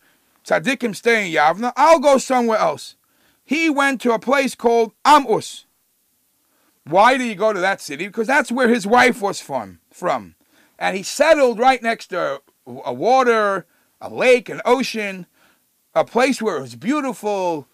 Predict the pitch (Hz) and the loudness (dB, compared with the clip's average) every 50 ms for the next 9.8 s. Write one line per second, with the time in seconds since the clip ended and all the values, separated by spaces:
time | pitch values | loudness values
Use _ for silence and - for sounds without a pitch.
0 | _ _ _ - - - 262 269 277 277 254 - - - - - _ _ _ _ | _ _ _ -18 -10 -4 0 0 0 0 0 -4 -8 -12 -16 -16 _ _ _ _
1 | _ _ _ _ - 277 330 339 254 - 285 294 269 240 240 220 - - 226 180 | _ _ _ _ -2 0 2 2 0 0 0 2 4 4 4 2 0 -2 -2 -2
2 | 156 135 110 98 92 _ _ _ _ _ _ _ _ _ _ _ _ _ _ _ | -2 -2 -4 -12 -16 _ _ _ _ _ _ _ _ _ _ _ _ _ _ _
3 | _ _ _ _ _ _ _ _ - 180 185 185 208 208 196 247 311 370 370 320 | _ _ _ _ _ _ _ _ -6 -4 -4 -4 -4 -2 0 2 2 2 2 0
4 | 269 254 220 180 - 226 226 208 226 226 - - - - 156 202 214 - - - | 0 -2 -4 -6 -6 -2 -2 0 -2 -2 -4 -12 -14 -12 -10 -8 -8 -8 -6 -2
5 | 208 214 196 208 294 339 349 294 269 240 - 214 - - 269 277 277 196 254 285 | -2 0 2 2 2 2 2 -2 -4 -6 -6 -8 -6 -2 -2 -2 -2 0 -2 0
6 | 294 302 311 330 277 247 302 370 370 285 - - - 220 269 320 320 311 294 285 | 0 0 0 -2 -2 0 2 2 2 2 0 -2 -2 0 2 2 2 2 0 0
7 | 277 254 269 285 269 247 247 254 254 285 285 262 226 196 294 320 381 - - 277 | 2 2 0 0 0 -2 0 2 2 2 0 -2 -2 0 2 2 0 0 -2 -6
8 | 277 262 226 190 233 240 262 311 320 240 247 285 277 240 226 214 190 185 185 294 | -8 -8 -8 -6 -4 2 2 2 2 2 0 -6 -6 -6 -6 -6 -6 -6 -4 -2
9 | 311 320 302 294 269 233 - 233 254 233 185 151 143 _ _ | -2 -2 -2 -4 -6 -6 -4 -2 0 0 0 -2 -6 _ _